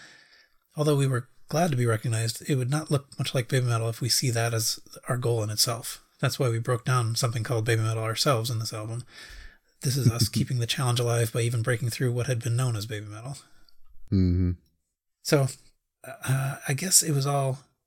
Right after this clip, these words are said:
Speaker 1: intentional. I mean, I think is what I'm getting out of that. That it was intentional and they're on board.
Speaker 2: Yeah, I think that's a fair assessment.
Speaker 1: The only other thing I think I wanted to talk about in this interview was the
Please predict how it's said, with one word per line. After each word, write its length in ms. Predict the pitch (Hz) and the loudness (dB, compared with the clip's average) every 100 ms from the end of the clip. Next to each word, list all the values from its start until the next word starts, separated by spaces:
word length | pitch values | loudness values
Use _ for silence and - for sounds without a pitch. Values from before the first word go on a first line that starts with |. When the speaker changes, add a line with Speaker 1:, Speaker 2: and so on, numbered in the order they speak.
| _ - | _ -4
Speaker 1:
intentional. 560 | 139 135 113 120 113 - _ | 0 2 2 0 -10 -16 _
I 40 | 127 | -4
mean, 220 | 117 120 | -2 -2
I 100 | 127 | -4
think 220 | 131 117 | -2 -2
is 140 | 123 | 0
what 100 | 139 | 0
I'm 140 | 117 110 | 0 2
getting 220 | 113 110 | 0 0
out 100 | 104 | -2
of 60 | 98 | -4
that. 240 | 107 - - _ _ _ _ _ - | -8 -10 -18 _ _ _ _ _ -10
That 280 | 120 - - _ - - - | -10 -10 -18 _ -20 -20 -6
it 80 | 156 | 0
was 120 | 139 | 2
intentional 420 | 131 160 151 156 | 2 0 0 2
and 120 | 131 | 2
they're 140 | 123 117 | 2 2
on 180 | 113 107 | 2 0
board. 300 | 101 110 - - - - _ _ _ _ - | -2 -6 -10 -18 -20 -20 _ _ _ _ 2
Speaker 2:
Yeah, 240 | 185 135 | 6 6
I 60 | 98 | 6
think 180 | 117 101 | 4 2
that's 180 | 87 | -2
a 60 | 87 | -2
fair 240 | - 82 78 | -2 0 0
assessment. 480 | - 78 - 90 - _ _ _ _ _ _ _ _ _ _ _ _ - _ | 0 -2 -2 -4 -6 _ _ _ _ _ _ _ _ _ _ _ _ -20 _
Speaker 1:
The 100 | 147 | 2
only 140 | 160 170 | 4 4
other 160 | 139 | 0
thing 200 | 117 139 | -2 0
I 60 | 123 | 0
think 240 | - 135 | 0 0
I 40 | 120 | 2
wanted 220 | 117 113 | 0 0
to 60 | |
talk 200 | - - | -2 -4
about 180 | 139 113 | -2 -2
in 140 | 113 117 | 0 0
this 440 | 117 - - - _ _ | 2 2 2 -4 _ _
interview 360 | 151 135 127 117 | 2 2 2 0
was 180 | 113 - _ | -2 -4 _
the 380 | 123 120 117 117 | -4 -2 -2 -4